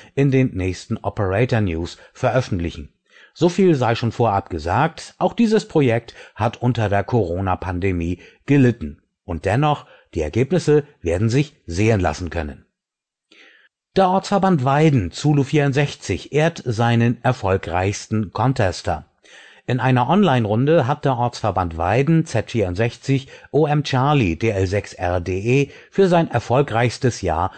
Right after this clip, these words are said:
auf allen Kurzwellenbändern geehrt. Charlie hat im Laufe des Jahres über zehntausend Q S Os bei den verschiedenen nationalen und internationalen Wettbewerben absolviert.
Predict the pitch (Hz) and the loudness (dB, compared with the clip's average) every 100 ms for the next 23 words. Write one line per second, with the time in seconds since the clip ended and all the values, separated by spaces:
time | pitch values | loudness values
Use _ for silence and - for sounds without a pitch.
0 | - - - 139 147 143 - 95 - 92 | -10 -8 -4 0 2 2 -2 -6 -4 -4
1 | 98 85 82 82 85 90 - - 104 123 | -2 -2 -4 -2 -2 -4 -10 -14 -2 0
2 | 123 95 76 - _ - - _ - 127 | 2 0 -2 -10 _ -20 -20 _ -2 2
3 | 175 214 160 160 143 127 131 131 113 113 | 4 4 2 2 2 2 2 0 0 0
4 | 101 120 123 - 214 220 190 147 147 131 | 0 2 -2 0 0 2 0 0 -2 0
5 | 123 120 113 - 104 92 - 123 127 - | -2 -2 -6 -4 -2 -2 0 2 2 -2
6 | - - 131 139 139 123 - 117 117 120 | -20 -2 0 0 0 -2 -2 -2 0 2
7 | 107 101 113 - 113 92 87 98 107 127 | 2 0 -2 -2 -4 0 0 -2 -2 -4
8 | 113 104 101 87 - 110 92 92 82 - | -4 -4 -2 -4 -6 -4 -2 -2 -4 -8
9 | - 85 82 85 98 85 - 98 110 107 | -8 -6 -4 -4 -6 -8 -6 -4 0 -2
10 | 73 | -4